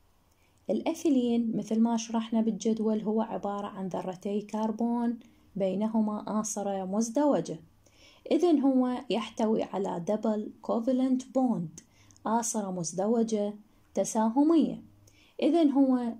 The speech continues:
غير مشبع. بعد متفرع لو غير متفرع وغير متفرع، وهو عبارة عن سلسلة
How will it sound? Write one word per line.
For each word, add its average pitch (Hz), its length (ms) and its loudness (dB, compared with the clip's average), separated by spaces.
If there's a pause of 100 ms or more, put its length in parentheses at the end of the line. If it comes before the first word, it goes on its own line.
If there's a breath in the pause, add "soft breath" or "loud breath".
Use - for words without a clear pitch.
(120)
غير 180 320 0
مشبع. 254 560 2 (560 soft breath)
بعد 254 500 0 (240)
متفرع 254 680 0
لو 254 200 2
غير 254 200 2
متفرع 233 920 0 (460 soft breath)
وغير 180 380 -2
متفرع، 269 720 0 (680)
وهو 226 340 2
عبارة 214 440 0
عن 185 220 -6
سلسلة 233 800 0